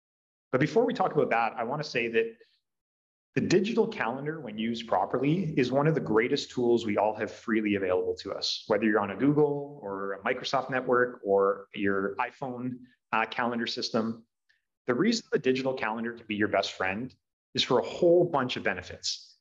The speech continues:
First of all, it's synced across all your devices. So you don't forget your paper planner and you're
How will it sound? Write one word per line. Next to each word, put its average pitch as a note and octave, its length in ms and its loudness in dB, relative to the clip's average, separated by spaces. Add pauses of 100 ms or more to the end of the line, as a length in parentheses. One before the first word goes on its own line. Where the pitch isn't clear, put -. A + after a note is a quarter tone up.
(120)
First G3+ 220 2
of D3+ 80 -2
all, B2+ 320 4
it's - 300 -4
synced A#2 240 -2
across - 320 -2
all G#2+ 160 2
your G2 120 0
devices. - 760 -4 (240)
So A2 240 4
you A2 120 2
don't C#3 160 0
forget C3+ 260 -2
your B2 120 -4
paper A2+ 260 -2
planner A2+ 720 -4
and G#2 140 0
you're G#2 420 2